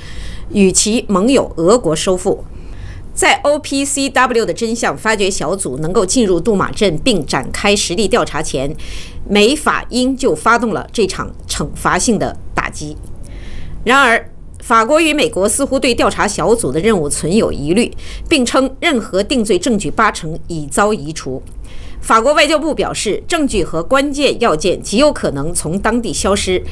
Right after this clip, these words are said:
那里完全受到俄国和叙利亚军队掌控。美国派往O P C W的特使沃德昨天说，俄方早已造访现场，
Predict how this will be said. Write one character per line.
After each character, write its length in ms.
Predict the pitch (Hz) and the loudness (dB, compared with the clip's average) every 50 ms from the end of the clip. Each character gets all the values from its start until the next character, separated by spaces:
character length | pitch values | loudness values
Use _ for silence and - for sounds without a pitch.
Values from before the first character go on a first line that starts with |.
| - - - - | -10 -10 -6 -2
那 120 | 302 311 269 | 0 2 2
里 140 | 185 - - | 0 -2 -2
完 200 | 185 190 196 254 - | -2 -2 -2 -2 -2
全 200 | - 254 - - | -2 -2 -2 -2
受 160 | - 254 214 | 0 -2 0
到 140 | - 175 160 | 0 0 0
俄 260 | 156 165 185 226 226 | 0 2 2 2 2
国 220 | - 160 147 175 | 2 0 0 -2
和 220 | 190 - 156 160 156 | -2 -2 -2 -2 -2
叙 220 | - - 262 226 | 0 0 0 2
利 100 | 202 202 | 2 4
亚 120 | 202 170 | 2 2
军 240 | - - 226 233 247 233 | 2 0 0 0 2 2
队 140 | 254 190 | 2 0
掌 180 | - - - - - | 0 0 -4 -6 -4
控。 220 | - 208 170 - - - - - - - - - - - - - - - - | -2 -2 -2 -2 -4 -6 -8 -8 -8 -8 -8 -6 -8 -8 -8 -10 -12 -6 0
美 180 | - 233 240 247 | 4 4 4 6
国 180 | 240 269 294 302 | 6 4 4 4
派 200 | 302 - 370 311 | 4 2 2 4
往 140 | 262 190 175 - | 4 4 4 2
O 140 | - - 262 | 2 0 0
P 160 | 254 - 269 | 0 0 -4
C 200 | 254 - 269 247 | -2 -2 -2 0
W 360 | - - 269 269 240 233 226 | 2 2 2 2 2 2 2
的 120 | 175 190 196 | 2 0 -2
特 240 | - - 277 226 | 0 0 0 0
使 280 | - - - 160 156 - - - | 0 0 -4 -6 -8 -6 -2 2
沃 140 | - - 190 | 4 4 4
德 300 | 151 165 151 170 170 - - | 4 2 0 0 -2 -2 -6
昨 180 | - - 170 196 | -4 0 0 2
天 200 | 220 233 190 208 | 2 2 2 0
说， 320 | - 208 185 185 - - - - - - - - | 2 2 2 2 2 0 -4 -12 -12 -12 -6 0
俄 180 | - 226 294 339 | 4 4 4 6
方 280 | - 294 294 285 - - | 6 6 4 4 2 0
早 220 | - 208 196 247 | 0 2 2 2
已 100 | 240 147 | 2 0
造 240 | - - 320 247 185 | 0 2 2 2 2
访 200 | - 143 - - | 0 -4 -8 -4
现 200 | - 269 233 190 | 0 0 0 0
场， 240 | - - 135 - | 0 -4 -8 -8